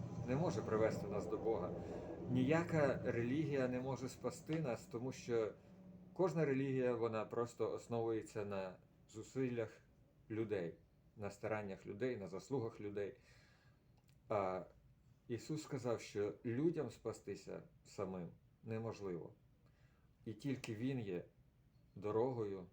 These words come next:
до Отця. Тому нехай Бог дійсно дасть вам зрозуміти це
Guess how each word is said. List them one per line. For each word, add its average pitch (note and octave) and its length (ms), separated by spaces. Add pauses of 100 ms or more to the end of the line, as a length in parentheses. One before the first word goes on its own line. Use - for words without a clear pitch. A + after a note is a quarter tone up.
(160)
до F#2 140
Отця. F2+ 460 (1120)
Тому E3 440 (120)
нехай D3 280
Бог C3+ 380 (300)
дійсно A2 440 (1500)
дасть C3+ 340
вам G2+ 220 (160)
зрозуміти A#2+ 560
це A2 340